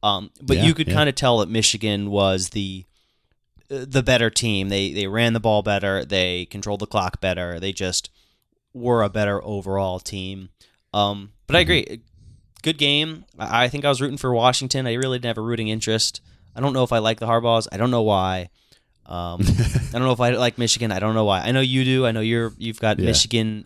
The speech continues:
Speaker 1: um,
Speaker 2: Yep.
Speaker 1: allegiances, but, um, congrats to
Speaker 2: Yep.
Speaker 1: you. And, um, you know, if you're, if you're rooting for Michigan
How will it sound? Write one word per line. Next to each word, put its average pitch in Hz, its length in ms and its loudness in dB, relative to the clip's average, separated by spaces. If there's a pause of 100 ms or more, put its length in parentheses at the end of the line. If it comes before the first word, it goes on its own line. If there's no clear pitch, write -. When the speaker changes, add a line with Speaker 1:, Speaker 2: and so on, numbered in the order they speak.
Speaker 1:
um, 98 200 -10
Speaker 2:
Yep. 113 160 0
Speaker 1:
allegiances, 107 600 0
but, 98 220 -4 (540)
um, 98 180 -14
congrats 127 440 2
to 143 120 0
Speaker 2:
Yep. 123 40 0
Speaker 1:
you. 120 600 2
And, 101 440 -8 (100)
um, 95 440 -14 (760)
you 95 60 -16
know, 92 120 -6
if - 140 -10
you're, 95 200 -10 (720)
if 110 240 -18
you're 101 160 -12 (120)
rooting 143 300 0
for 139 160 0
Michigan 127 600 0